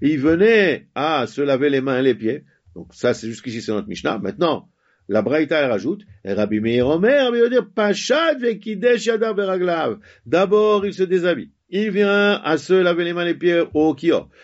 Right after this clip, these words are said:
Yarad, Vetaval, ensuite, il allait au mikvé. À la Venistapag, ensuite, il venait à s'essuyer. Et Violo, Big Desav, on lui amenait les Big Desav. Donc, on voit que d'après Rabbi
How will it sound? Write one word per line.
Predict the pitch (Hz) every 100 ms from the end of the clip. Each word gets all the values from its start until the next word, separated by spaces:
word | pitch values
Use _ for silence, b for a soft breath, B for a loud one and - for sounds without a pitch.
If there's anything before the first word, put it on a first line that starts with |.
| b
Yarad, | 131 170 185 226 190
Vetaval, | 180 180 180 175
ensuite, | 165 165 143
il | 170
allait | 170
au | 170
mikvé. | 165 165 151 214 214 _ _
À | - 180
la | 180
Venistapag, | 175 170 139 170 165 156
ensuite, | 160 139 147
il |
venait | 156 156
à | 135
s'essuyer. | 98 82 87 180 - B B
Et | 98
Violo, | 92 104 131
Big | 160
Desav, | 185 202 262
on | 226
lui | 196
amenait | 190 190 185 -
les | 131 143 147
Big | 113 117
Desav. | 120 120 113 98
Donc, | 98 117
on | 123
voit | 131 185
que | 185
d'après | 170 156 175 170
Rabbi | 143 139 131 151